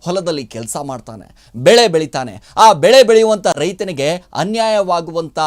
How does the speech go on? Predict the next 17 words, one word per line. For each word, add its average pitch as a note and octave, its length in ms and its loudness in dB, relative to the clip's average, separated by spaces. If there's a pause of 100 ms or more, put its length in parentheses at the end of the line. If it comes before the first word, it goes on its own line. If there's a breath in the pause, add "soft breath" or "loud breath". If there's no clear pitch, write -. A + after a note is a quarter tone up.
(120)
ಬೆಲೆ B2 300 -4
ಕೊಟ್ರೆ B2+ 680 -10
ಹೆಂಗೆ B3+ 300 0
ಸ್ವಾಮಿ D3+ 280 -6
ಹಾಗಾದ್ರೆ? A#2 840 -8
ಹೆಂಗ್ರಿ? F#3+ 580 0 (160 soft breath)
ನೋಡಿ, A#3+ 320 2
ನೀವು F3 280 -8
ಇತ್ತೀಚೆಗೆ A3+ 440 -6
ಗಮನಿಸ್ತಾ G3 560 0
ಇದ್ದೀವಿ, E3+ 520 -4
ರೈತನಿಗೆ E3 680 -8
ಅನ್ಯಾಯ F#3+ 580 -2
ಆಗ್ತಾ E3 420 -4
ಇದೆ C3+ 180 -6
ಅಂತಂದ್ರೂ A2 400 -12
ಕೂಡ A#2 220 -6